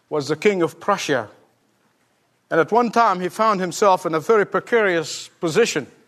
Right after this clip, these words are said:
On the one hand, his nation was involved in a very costly war. On the other hand, he was embarked on a, a tremendous economic program for developing his nation to be a great nation.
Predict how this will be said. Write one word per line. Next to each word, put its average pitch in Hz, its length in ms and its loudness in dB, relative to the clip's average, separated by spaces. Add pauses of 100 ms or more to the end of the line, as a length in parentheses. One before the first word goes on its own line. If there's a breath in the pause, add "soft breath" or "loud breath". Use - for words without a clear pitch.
(760)
On 151 120 -6
the 165 80 -2
one 214 160 2
hand, 214 320 0
his 185 320 -8
nation 165 440 -2
was 160 180 -2
involved 165 520 2
in 160 100 -2
a 151 60 -4
very 190 320 0
costly 220 420 -2
war. 165 540 2 (840)
On 170 100 0
the 185 80 2
other 247 220 4
hand, 240 260 0
he 226 160 0
was 190 140 0
embarked 196 520 0
on 175 140 0
a, 165 300 2
a 156 80 -6
tremendous 196 880 -2
economic 214 500 0
program 160 680 0 (120)
for 185 180 -4
developing 190 540 2
his 165 180 -4
nation 185 380 0
to 175 100 -4
be 190 100 2
a 180 80 4
great 214 340 -2
nation. 202 460 -6